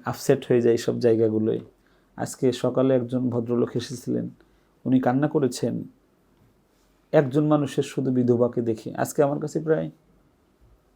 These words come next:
দশ জন বিধবা এসেছে আজকে, বিধবা। এখন আমার সামনে বসা আছে দুইজন, বাহিরে দুইজন বিধবা বসা আছে। তো আল্লাহ আমাকে কত ভালোবাসলে আল্লাহ আমার কাছে দশ জন বিধবা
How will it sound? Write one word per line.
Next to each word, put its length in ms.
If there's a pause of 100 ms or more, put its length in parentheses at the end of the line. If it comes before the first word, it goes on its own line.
(920)
দশ 380
জন 220
বিধবা 320
এসেছে 320
আজকে, 260
বিধবা। 460
এখন 260
আমার 160
সামনে 280
বসা 260
আছে 200
দুইজন, 340 (580)
বাহিরে 340 (540)
দুইজন 300
বিধবা 280
বসা 300
আছে। 240 (1000)
তো 60
আল্লাহ 360
আমাকে 360
কত 220
ভালোবাসলে 640
আল্লাহ 280
আমার 160
কাছে 280
দশ 240
জন 240
বিধবা 460